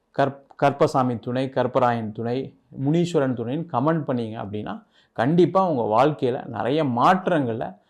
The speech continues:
இந்த காவல் தெய்வங்கள் கண்டிப்பா உங்களுக்கு கொடுக்கும். நீங்க படக்கூடிய கஷ்டங்களுக்கு, பிரச்சனைகளுக்கு, நிறைய பேருக்கு என்னன்னா திருஷ்டி தோஷம், செய்வினை, பில்லி சூன்யம், அதே மாதிரி சில விஷயங்கள் தடையாகிட்டே இருக்கக்கூடிய விஷயங்கள் எல்லாத்தையும் நிவர்த்தி பண்ணக்கூடிய ஒரு அற்புதமான தெய்வம் இந்த காவல் தெய்வம்.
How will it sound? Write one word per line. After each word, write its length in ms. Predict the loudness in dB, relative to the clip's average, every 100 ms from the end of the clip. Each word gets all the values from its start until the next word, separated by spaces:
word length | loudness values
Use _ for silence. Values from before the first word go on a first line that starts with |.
| _ -10
இந்த 120 | -6 -4
காவல் 440 | 4 8 8 6 6
தெய்வங்கள் 440 | 4 4 0 -4
கண்டிப்பா 440 | -4 -4 -2 0 2
உங்களுக்கு 300 | 2 -2 -4
கொடுக்கும். 340 | -6 -6 -8 -10 _ _ _ _ _ -2
நீங்க 220 | 2 4 4
படக்கூடிய 520 | 4 4 2 2 4 4
கஷ்டங்களுக்கு, 760 | 4 0 2 0 4 6 4 2 -4 -4
பிரச்சனைகளுக்கு, 640 | -4 0 0 2 0 -2
நிறைய 440 | -4 -2 0 0
பேருக்கு 300 | 0 0 0
என்னன்னா 280 | -2 -4 -6 -8 -10 _ _ _
திருஷ்டி 360 | -2 -2 2 2
தோஷம், 400 | 4 2 -2 -8 -2
செய்வினை, 420 | 0 2 2 0 -6
பில்லி 220 | -2 -2 -2
சூன்யம், 400 | -4 -6 -8 -8 -12 _ _ -6
அதே 140 | 0 2
மாதிரி 160 | 2
சில 200 | 2 4
விஷயங்கள் 420 | 4 4 2 2
தடையாகிட்டே 720 | 2 4 4 6 4 4 2 2
இருக்கக்கூடிய 460 | 2 2 0 0 -2
விஷயங்கள் 440 | -2 -4 -2 -2 0
எல்லாத்தையும் 540 | 2 4 2 2 2
நிவர்த்தி 340 | 2 0 0 -2
பண்ணக்கூடிய 580 | -2 -2 -4 -4 -2
ஒரு 140 | 0 0
அற்புதமான 760 | -2 -4 -4 -2 0 0 0 0
தெய்வம் 380 | -2 -4 -6
இந்த 140 | -8 -8
காவல் 400 | -6 -4 -4 -6
தெய்வம். 360 | -6 -8 -10